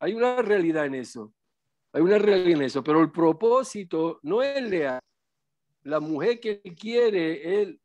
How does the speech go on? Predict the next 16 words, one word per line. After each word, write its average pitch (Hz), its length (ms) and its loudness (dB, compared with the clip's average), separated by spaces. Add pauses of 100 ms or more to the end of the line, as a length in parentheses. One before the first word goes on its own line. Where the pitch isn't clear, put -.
(460)
es 175 140 -6
Rachel, 208 480 -2
eso 180 180 -4
no 202 160 -4
cambia. 170 520 -4 (1300)
No 214 240 0
cambia 190 560 2
que, 147 320 -6 (160)
que, 143 320 -4 (140)
que, 143 360 0
que, 135 340 -2
que 151 140 4
Lea 160 320 6
cambió 185 440 4
su 170 180 -6
suerte. 190 560 -2